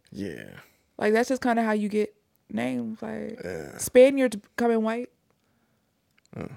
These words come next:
Speaker 1: yeah, that's a fact. Yeah, yeah, yeah, yeah, yeah.
Speaker 2: And
Speaker 1: So if
Speaker 2: the
Speaker 1: you're talking
Speaker 2: conquistadors were a thing.
Speaker 1: Yeah. You're right. Yeah, you're
Speaker 2: That
Speaker 1: right.
Speaker 2: is a white man.
Speaker 1: It is a white man.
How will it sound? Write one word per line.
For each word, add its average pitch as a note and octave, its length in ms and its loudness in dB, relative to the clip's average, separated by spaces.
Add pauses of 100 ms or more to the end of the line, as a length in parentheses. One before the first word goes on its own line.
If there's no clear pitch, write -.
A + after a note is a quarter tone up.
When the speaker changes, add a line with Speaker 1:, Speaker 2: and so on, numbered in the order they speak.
(100)
Speaker 1:
yeah, A2+ 220 2
that's A2+ 300 6
a - 40 -2
fact. - 380 -2
Yeah, C3 160 6
yeah, B2+ 140 4
yeah, B2+ 140 2
yeah, G#2+ 160 -2
yeah. F#2+ 160 -6
Speaker 2:
And E3+ 80 -8
Speaker 1:
So - 100 2
if A#2 160 0
Speaker 2:
the G3 60 0
Speaker 1:
you're - 40 2
talking G#3+ 120 4
Speaker 2:
conquistadors G#3+ 640 2
were A3 120 -2
a A3 40 -2
thing. B3+ 340 -10 (1080)
Speaker 1:
Yeah. G2 380 -6 (500)
You're C#3 160 -4
right. D#3+ 300 0 (600)
Yeah, A2 200 0
you're A2+ 240 0
Speaker 2:
That A#2 80 4
Speaker 1:
right. - 80 4
Speaker 2:
is D#4 80 0
a E4 60 4
white D#4+ 360 2
man. F#3+ 160 -6 (800)
Speaker 1:
It F#2+ 120 -8
is A#2 160 -6
a A2 40 -4
white G#2 280 -4
man. F#2 280 -8